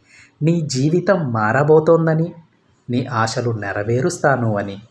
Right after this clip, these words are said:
ఇప్పుడు ఆ సమయం వచ్చేసింది.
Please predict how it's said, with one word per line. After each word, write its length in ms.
ఇప్పుడు 540
ఆ 120
సమయం 560
వచ్చేసింది. 680